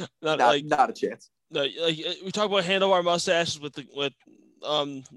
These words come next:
Speaker 1: the co-, the Kelsey coaching staff that would need to happen. You already got a handlebar mustache with Drew Timme. You're not losing it. That, that's not losing.
Speaker 2: Well said.
Speaker 1: Especially
Speaker 2: Okay,
Speaker 1: not to
Speaker 2: and then
Speaker 1: Mitch
Speaker 2: fi-
Speaker 1: Ballack.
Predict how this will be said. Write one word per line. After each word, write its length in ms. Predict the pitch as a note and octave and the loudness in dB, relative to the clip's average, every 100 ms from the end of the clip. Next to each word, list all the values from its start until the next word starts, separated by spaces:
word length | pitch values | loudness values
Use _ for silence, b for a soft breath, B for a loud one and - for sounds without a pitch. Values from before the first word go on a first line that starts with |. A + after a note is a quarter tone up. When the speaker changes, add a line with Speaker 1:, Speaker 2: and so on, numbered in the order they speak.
| _ _ _ _ _ _ | _ _ _ _ _ _
Speaker 1:
the 220 | D3+ C#3 C#3 | -4 -2 -2
co-, 260 | D#3+ D3+ - | -6 -8 -8
the 80 | D#3 | -8
Kelsey 320 | D#3+ E3 D3+ | -4 -4 -4
coaching 340 | D#3 D#3 D#3+ D#3 | -4 -4 -4 -6
staff 360 | E3+ D#3 D#3+ | 0 0 0
that 120 | D#3+ C#3+ | -2 -4
would 100 | D#3+ | -4
need 120 | D3+ | -4
to 80 | D#3 | -2
happen. 360 | D#3 D3+ D3 - b b - | -2 -4 -8 -10 b b -2
You 80 | E3 | 2
already 220 | D#3+ D#3 | 2 2
got 280 | D3 D#3 C#3+ | 2 2 2
a 20 | |
handlebar 420 | C#3 C#3+ C3+ C3+ | 0 -2 -2 -2
mustache 480 | C3 B2+ - B2 B2 | -2 -4 -2 -4 -4
with 80 | B2 | -10
Drew 180 | C3+ B2 | -12 -10
Timme. 420 | A#2+ A#2 G2 G2+ _ | -10 -10 -10 -12 _
You're 160 | C3+ | -4
not 200 | C#3+ C3 | 0 0
losing 320 | B2 A#2+ A2 G2+ | -2 -6 -8 -12
it. 100 | - _ | -16 _
That, 180 | G#2+ G#2+ | -8 -4
that's 200 | C3 C3 | -4 -4
not 160 | B2 F2+ | -6 -6
losing. 300 | G#2 - - _ _ _ _ _ | -10 -12 -20 _ _ _ _ _
Speaker 2:
Well 240 | C#3 B2+ G#2+ | 2 4 4
said. 260 | - - - B B | 2 -2 -4 B B
Speaker 1:
Especially 320 | - - - C#3+ | 2 6 8 8
Speaker 2:
Okay, 80 | |
Speaker 1:
not 40 | B2+ | 8
to 40 | |
Speaker 2:
and 80 | C3 | 6
then 80 | - | 6
Speaker 1:
Mitch 80 | D#3+ | 6
Speaker 2:
fi- 60 | F3+ | 4
Speaker 1:
Ballack. 480 | C3+ A2+ G2+ - | 2 0 -2 -10